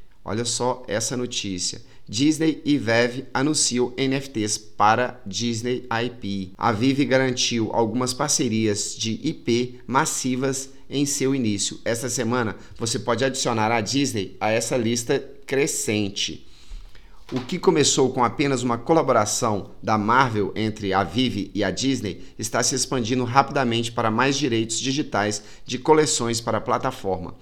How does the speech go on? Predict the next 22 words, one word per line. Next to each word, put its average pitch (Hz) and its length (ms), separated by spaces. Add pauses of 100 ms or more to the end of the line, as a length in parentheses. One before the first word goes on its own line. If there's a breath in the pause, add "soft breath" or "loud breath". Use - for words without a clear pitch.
(320 loud breath)
O 143 140
I 147 60
P 147 380
esperado 110 560
foi 110 200
destacado 113 920
para 113 260
incluir 127 420
propriedades 117 800
como 101 300 (240 loud breath)
o 120 100
Disney, 139 540
como 110 340
Star 135 320
Wars, 117 380
Pixar, 127 600
Toy 143 180
Stories, 120 560
carros 123 580
e 123 60
muito 113 280
mais. 87 440